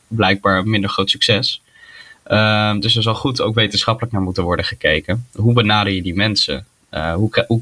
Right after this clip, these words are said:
hoe kom je zover bij ze? Eh, dat ze wel de informatie willen aannemen en, en ook het vaccin. En dat is nog wel een, echt een vraagstuk waar,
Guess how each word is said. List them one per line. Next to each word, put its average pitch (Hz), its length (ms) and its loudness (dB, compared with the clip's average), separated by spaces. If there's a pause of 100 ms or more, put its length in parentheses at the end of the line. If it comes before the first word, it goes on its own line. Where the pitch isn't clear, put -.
hoe 139 440 0
kom 120 220 2
je 107 100 2
zover 95 400 0
bij 80 220 0
ze? 80 180 -2 (440)
Eh, 92 500 2
dat 101 200 -2
ze 98 80 0
wel 110 140 2
de 90 80 0
informatie 98 560 0
willen 90 200 -2
aannemen 87 760 -2
en, 90 460 0
en 104 180 2
ook 82 140 0
het - 120 -6
vaccin. 98 440 -2 (440)
En 92 120 2
dat 110 160 2
is 123 100 2
nog 123 120 0
wel 113 180 2
een, 101 80 -2
echt - 200 -4
een 117 60 2
vraagstuk 101 520 0
waar, 92 240 2